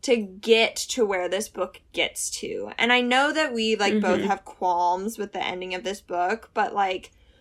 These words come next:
Speaker 1: when it comes down to it, like, the ending of this book is not about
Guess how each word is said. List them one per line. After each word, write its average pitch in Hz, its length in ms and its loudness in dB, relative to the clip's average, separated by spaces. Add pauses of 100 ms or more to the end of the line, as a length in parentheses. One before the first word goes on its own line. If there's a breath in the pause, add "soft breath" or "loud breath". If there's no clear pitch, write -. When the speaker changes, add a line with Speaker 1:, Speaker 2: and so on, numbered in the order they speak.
(200)
Speaker 1:
when 240 160 2
it 233 120 4
comes 277 320 0
down 185 280 2
to 214 120 -6
it, 214 160 -2
like, 208 180 -4
the 208 140 0
ending 226 260 -4
of 294 100 -6
this 233 180 0
book 190 340 -4
is 208 220 -4
not 175 420 -2
about - 1000 0